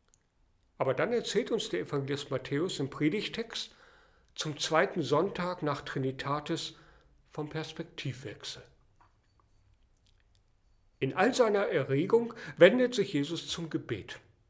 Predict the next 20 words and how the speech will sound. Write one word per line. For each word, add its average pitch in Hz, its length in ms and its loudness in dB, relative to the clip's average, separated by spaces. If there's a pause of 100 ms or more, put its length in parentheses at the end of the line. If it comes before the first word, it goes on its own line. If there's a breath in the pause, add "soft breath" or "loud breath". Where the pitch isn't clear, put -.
(1500)
Nicht - 240 0
mehr 135 120 2
Chorasin 127 640 -2
und 123 120 -2
Bethsaida 170 560 8
und 160 180 4
Kapernaum 160 880 4 (380 loud breath)
sollen 196 380 8
den 160 160 6
Blick 214 180 6
gefangen 139 520 2
nehmen. 117 340 -2 (960 soft breath)
Vielmehr 226 380 0
schaut 202 340 -2
Jesus 170 340 0
auf 131 160 -4
den 120 160 -2
Vater 156 540 -6 (600)
im 151 140 -4
Himmel 82 420 -12